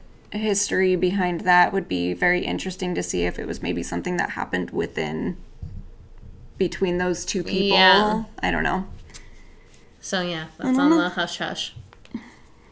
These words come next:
Speaker 1: We'll figure it out
Speaker 2: Yeah.
Speaker 1: eventually.
Speaker 2: All right.
Speaker 1: Okay, I have this cute little book called Desperate Pleasures. Um, this is by M S Harkness. Um,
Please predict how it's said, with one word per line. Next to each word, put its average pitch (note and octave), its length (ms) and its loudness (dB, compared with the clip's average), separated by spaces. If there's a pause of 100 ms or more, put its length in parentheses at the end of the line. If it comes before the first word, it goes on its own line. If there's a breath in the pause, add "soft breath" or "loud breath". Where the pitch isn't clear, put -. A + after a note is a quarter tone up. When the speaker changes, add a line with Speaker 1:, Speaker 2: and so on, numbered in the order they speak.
(300 loud breath)
Speaker 1:
We'll G3+ 120 -8
figure B2 300 -4
it A#2 60 -6
out C#3+ 220 -4
Speaker 2:
Yeah. F#3 60 -2
Speaker 1:
eventually. G#3 400 0 (360)
Speaker 2:
All F#3 80 0
right. F3 280 0 (520 soft breath)
Speaker 1:
Okay, A3 340 2 (160)
I B3 220 8
have G#3+ 600 4
this F3+ 160 -4
cute - 260 -4
little B3+ 160 6
book - 400 2
called - 560 -8
Desperate G#3+ 520 2
Pleasures. G3+ 880 2 (640 loud breath)
Um, F#3 380 6
this F3 160 -2
is F3+ 100 -4
by F3+ 560 4 (320)
M F#3 140 0
S F3 160 0
Harkness. G3 840 0 (420 loud breath)
Um, F3 680 4